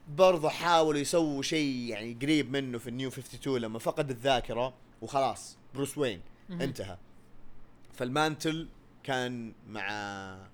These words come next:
Speaker 1: جيم جوردن.
Speaker 2: جيم جوردن اللي كان عنده سوت، كان ايرون مان.
Speaker 1: أيوة، كان شيء زي كذا. فكان <coughs> برضه شيء غريب. آه، بغض النظر، يعني، هذيك ما تعتبر كذا نقطة تحول أكثر منها مثلًا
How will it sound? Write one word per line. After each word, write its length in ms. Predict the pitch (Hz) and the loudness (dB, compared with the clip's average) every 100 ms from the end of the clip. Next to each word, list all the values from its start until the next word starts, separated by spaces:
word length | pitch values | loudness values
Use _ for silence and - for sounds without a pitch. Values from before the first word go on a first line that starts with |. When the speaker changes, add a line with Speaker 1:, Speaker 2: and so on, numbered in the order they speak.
| - | -12
Speaker 1:
جيم 220 | 113 160 117 | -6 -6 0
جوردن. 520 | 127 160 156 226 294 | 2 2 0 -6 -6
Speaker 2:
جيم 160 | 180 185 | -8 -4
جوردن 300 | 190 180 170 | -2 -2 -4
اللي 160 | 165 160 | -8 -6
كان 160 | 180 | -4
عنده 320 | 165 165 156 | -4 -6 -8
سوت، 340 | 151 190 160 - | -8 -8 -10 -10
كان 220 | 175 160 | -12 -10
ايرون 360 | 151 151 165 151 | -10 -8 -8 -10
مان. 180 | 147 147 143 | -12 -6 0
Speaker 1:
أيوة، 440 | 165 185 196 156 | 2 2 2 2
كان 160 | 156 143 | 2 -2
شيء 160 | 165 | -2
زي 140 | 139 143 | -2 -4
كذا. 320 | 135 95 - - - - - - | -4 -8 -12 -20 -20 -20 -20 -20
فكان 920 | - 123 123 117 117 110 92 139 143 | -4 -2 2 2 2 0 -2 -4 2
<coughs> 20 | |
برضه 220 | 160 175 147 | 2 2 0
شيء 220 | 160 135 | -4 -2
غريب. 320 | 135 143 147 - - - - - - - - - - - | 0 0 -2 -6 -20 -20 -20 -20 -20 -20 -20 -20 -20 -18
آه، 500 | 90 80 95 58 57 60 - - - | -14 -14 -14 -16 -18 -20 -20 -20 -14
بغض 340 | 170 170 202 160 | -2 4 6 4
النظر، 460 | 156 151 143 151 - - - - - | 2 2 4 2 -2 -20 -20 -20 -8
يعني، 280 | 147 160 151 | -6 -4 0
هذيك 340 | 170 196 202 | 0 0 -2
ما 80 | 208 | -2
تعتبر 340 | 214 175 185 | -2 -6 -6
كذا 200 | 160 190 | -6 -6
نقطة 220 | 170 175 - | -6 -8 -12
تحول 260 | 160 185 160 | -4 -2 -2
أكثر 220 | 160 151 | -4 -8
منها 220 | 151 147 | -8 -6
مثلًا 300 | 135 131 120 | -6 -6 -8